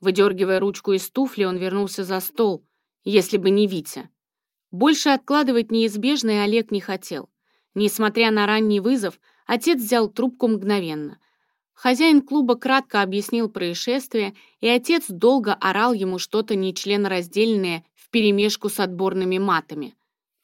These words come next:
Слов слышно не было, но от стыда сгореть я успела. «Ты уверен?» Олег украдкой посмотрел на встревоженную меня. «Вить, там три ляма.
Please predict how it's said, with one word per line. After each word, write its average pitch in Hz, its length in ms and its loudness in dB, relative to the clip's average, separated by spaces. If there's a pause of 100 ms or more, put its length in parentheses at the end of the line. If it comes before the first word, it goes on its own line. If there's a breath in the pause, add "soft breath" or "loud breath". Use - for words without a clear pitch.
(160)
Слов 330 320 2
слышно 302 360 2
не 302 200 8
было, 185 260 0
но 190 180 0
от 202 120 -2
стыда 214 420 2
сгореть 233 460 0
я 202 160 0
успела. 175 520 -8 (760)
«Ты 214 100 2
уверен?» 208 680 4 (580)
Олег 285 340 2
украдкой 254 520 0
посмотрел 208 640 -2
на 208 160 2
встревоженную 190 840 -4
меня. 170 420 -4 (640)
«Вить, 214 420 -2 (460)
там 233 240 6
три 240 300 2
ляма. 214 440 2